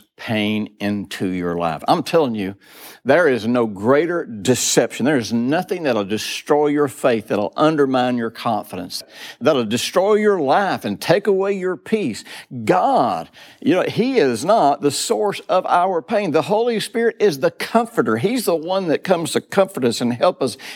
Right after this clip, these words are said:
and to strengthen us. God is the healer and the deliverer.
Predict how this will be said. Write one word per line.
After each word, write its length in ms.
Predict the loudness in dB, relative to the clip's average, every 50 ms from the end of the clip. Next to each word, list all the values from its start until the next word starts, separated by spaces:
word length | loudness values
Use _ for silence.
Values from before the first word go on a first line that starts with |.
| -2
and 200 | 2 2 2 4
to 100 | 2 2
strengthen 560 | 0 -2 -2 -2 0 0 0 0 -2 -4 -4
us. 140 | -4 -4 -6
God 480 | -8 -8 -8 -6 -4 -2 2 2 4 4
is 240 | 4 4 2 0 0
the 160 | 0 0 0
healer 380 | 0 2 2 2 2 2 0
and 100 | 0 2
the 60 | 0 0
deliverer. 560 | 0 0 0 2 2 0 0 0 -2 -4